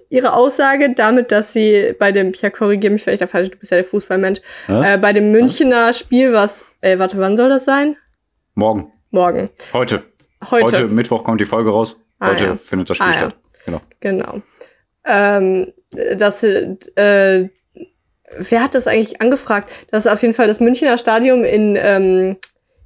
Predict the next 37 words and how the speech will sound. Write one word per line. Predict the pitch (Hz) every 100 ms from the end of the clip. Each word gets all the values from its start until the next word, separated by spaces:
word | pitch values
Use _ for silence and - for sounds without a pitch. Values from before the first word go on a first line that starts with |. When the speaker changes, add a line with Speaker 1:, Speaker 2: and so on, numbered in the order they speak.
| _
Speaker 1:
hier | 226 202
Regenbogenfarben | 202 247 285 285 277 277 294 277 277 285
aufblenden | 269 - 247 - _ 262 254 294 285 277
soll, | 269 247 269 330 370 - _
Speaker 2:
Genau, | - 233
Speaker 1:
um | 233
Speaker 2:
richtig. | 208 220
Speaker 1:
eben | 220
ein | 214 208
Zeichen | 240 233 233
Speaker 2:
Das | -
Speaker 1:
zu |
Speaker 2:
war | 220 -
die | 120
Speaker 1:
setzen. | 113 110
Speaker 2:
Idee, | 123 123
das | - 98
war | 110
die | 107 107
Idee | 101 117
vom | 113 101
D | 95
F | 92
B, | 90 85 - -
genau. | 92
Speaker 1:
Ah, | 196
ja. | - - _
Speaker 2:
Oder | 180
beziehungsweise | - - 98 92 95
von | 90 95
der | 90
Mannschaft, | 87 90 - - _ _
von | 214 202
der | 101
Speaker 1:
Mhm. | 95
Speaker 2:
deutschen | 95 - 90
Mannschaft. | 90 90 - 127